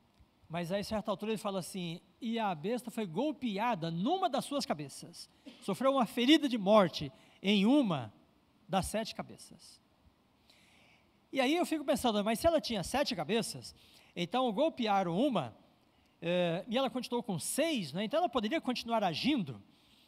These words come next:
Mas não, é, diz que a, o golpe é de morte. E de fato ela morre, né? Ela deixa de atuar.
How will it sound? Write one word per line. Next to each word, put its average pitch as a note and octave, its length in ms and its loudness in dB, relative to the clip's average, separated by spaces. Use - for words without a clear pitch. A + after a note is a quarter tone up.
Mas D#3+ 260 -4
não, A3 220 2
é, E3 160 -2
diz F#3 180 -6
que G#3 140 -4
a, D3 480 0
o G3 100 0
golpe B3 400 2
é C4+ 80 4
de C4 100 0
morte. G#3 560 6
E E3 80 -8
de F#3 120 -6
fato A3 360 0
ela D#4+ 120 4
morre, F#3+ 440 4
né? D#3 180 2
Ela F#3 180 0
deixa A#3+ 500 2
de B3 280 -2
atuar. A3 500 -6